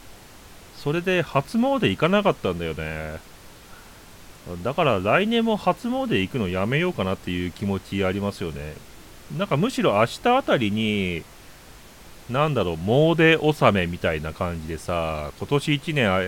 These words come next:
なんか無事に過ごせてありがとうございましたぐらいを言いに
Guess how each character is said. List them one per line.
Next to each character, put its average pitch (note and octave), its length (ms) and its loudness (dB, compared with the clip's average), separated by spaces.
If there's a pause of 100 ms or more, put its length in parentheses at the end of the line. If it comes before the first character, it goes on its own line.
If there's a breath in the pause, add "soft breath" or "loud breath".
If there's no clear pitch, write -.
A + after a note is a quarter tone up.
(360)
な G#2 80 -2
ん - 20 -4
か G2+ 80 -4
無 F#2 180 -4
事 B2+ 80 -8
に C#3 120 -2
過 C3 160 -8
ご C3 140 0
せ A#2+ 120 -4
て F#2 140 -4
あ F2+ 80 -2
り B2 80 0
が B2 100 0
と G2+ 140 -2
う F#2 40 0
ご F2+ 120 -4
ざ G2+ 120 0
い G2 40 0
ま G2 100 0
し - 80 -8
た G2 140 -2
ぐ G2+ 80 -4
ら F2+ 140 0
い E2 180 -4
を D2+ 240 -8 (1300)
言 A#2+ 320 2
い C#3+ 40 0
に C#3 420 0